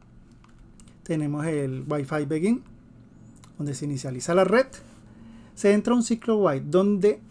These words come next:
se pregunta si no hay conexión. Mientras no haya conexión por medio de un monitor serie, se muestra una serie de puntos consecutivos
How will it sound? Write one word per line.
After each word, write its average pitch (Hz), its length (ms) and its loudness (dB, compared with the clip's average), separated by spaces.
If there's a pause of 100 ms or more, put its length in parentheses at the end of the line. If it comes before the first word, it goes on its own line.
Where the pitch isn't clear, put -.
(140)
se - 240 2
pregunta 180 640 0
si 175 280 0
no 170 300 6
hay 185 140 2
conexión. 143 500 -4
Mientras 185 340 4
no 196 140 4
haya 220 220 2
conexión 170 640 0 (260)
por 160 160 0
medio 151 400 2
de 165 120 6
un 156 100 2
monitor 175 640 0 (160)
serie, 160 500 2 (460)
se - 160 2
muestra 190 380 2
una 170 320 0
serie 165 300 0
de 151 80 0
puntos 143 640 -6 (380)
consecutivos 202 1080 0